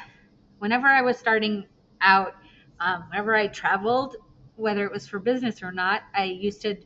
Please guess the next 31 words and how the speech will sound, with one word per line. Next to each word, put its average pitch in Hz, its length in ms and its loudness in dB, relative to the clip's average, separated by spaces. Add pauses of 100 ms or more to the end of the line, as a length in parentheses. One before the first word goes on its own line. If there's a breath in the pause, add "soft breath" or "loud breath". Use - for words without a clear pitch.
(320 soft breath)
I 214 40 2
used 226 180 2
to 269 80 -4
really 262 220 2
want 196 280 0
to 208 80 -14
just 190 220 -12
be 196 100 -8
this 185 200 -12
very 180 260 -8
fancy 180 380 -12
business 170 320 -12
person 202 360 -6
who 196 100 -4
just, - 180 -20
like, 170 180 -12
traveled 165 380 -8
for 175 100 -14
business, 175 460 -16
and 170 80 -20
it 180 40 -16
was, 185 300 -14 (760 loud breath)
that 202 200 -2
was, 214 140 -4
like, 180 140 -6
I 170 80 -6
don't 170 120 -10
know, 180 240 -18
some 202 320 -4 (160)
weird, 180 360 -10 (220)
um, 180 340 -4